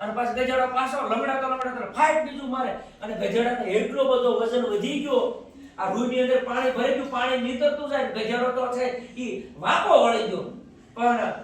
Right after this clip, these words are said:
વજન બહુ વધી ગયું મીઠાઈની ગોળી કરતા. અને ગધેડો હાલી ન શકે ને, એટલે ઓલો માલિક ધડ ધડ પાછું ડબલું મારે, પાછો ગધેડો વાહે જાય, ધડ ધડ ડબલું મારે. ગધેડાને ખબર પડી કે આવું કરાય નહીં, આ તો મરી ગયા, આ તો આજ આખો દિવસ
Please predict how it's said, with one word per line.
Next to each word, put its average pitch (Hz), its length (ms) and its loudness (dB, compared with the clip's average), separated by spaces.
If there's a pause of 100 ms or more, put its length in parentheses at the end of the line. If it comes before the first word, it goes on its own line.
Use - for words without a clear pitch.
(160)
વજન 285 360 0
બહુ 311 200 0
વધી 294 260 -2
ગયું 254 160 -4
મીઠાઈની 262 380 -2
ગોળી 247 260 4
કરતા. - 300 -6 (340)
અને 233 220 -6
ગધેડો 277 340 0 (460)
હાલી 302 340 0
ન 320 60 -2
શકે 330 400 2
ને, 277 80 -2
એટલે 269 300 -4
ઓલો 285 180 6
માલિક 277 260 2 (160)
ધડ 339 300 4
ધડ 330 180 -4
પાછું 302 220 0
ડબલું 285 340 2
મારે, 254 160 -2 (240)
પાછો 339 300 2
ગધેડો 311 340 4
વાહે 294 160 6
જાય, 285 320 2
ધડ 339 240 4
ધડ 320 160 -6
ડબલું 285 320 -2
મારે. - 140 -4 (280)
ગધેડાને 240 480 0
ખબર 247 280 -4
પડી 247 180 -2
કે 233 140 -4
આવું 220 280 2
કરાય 214 480 4 (460)
નહીં, 294 320 4
આ 254 100 4
તો 285 160 2
મરી 403 320 6
ગયા, - 240 6 (360)
આ 214 200 2
તો - 80 2
આજ 226 160 0
આખો 208 220 2 (100)
દિવસ 269 240 2